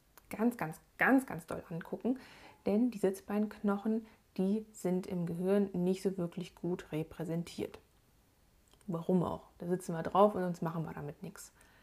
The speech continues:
Ja, ja, ja, aber beim Reiten brauchen wir die sehr wohl.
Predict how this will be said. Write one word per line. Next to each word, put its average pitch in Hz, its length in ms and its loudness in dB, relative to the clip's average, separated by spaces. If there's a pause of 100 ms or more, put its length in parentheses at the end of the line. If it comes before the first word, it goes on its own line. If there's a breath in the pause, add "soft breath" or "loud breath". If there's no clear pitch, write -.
(260 soft breath)
Ja, 170 120 -4
ja, 175 160 0
ja, 214 320 2
aber 202 340 6
beim 180 180 4
Reiten 165 380 0
brauchen 190 400 2
wir 196 120 6
die 196 100 4
sehr 190 240 4
wohl. 202 280 4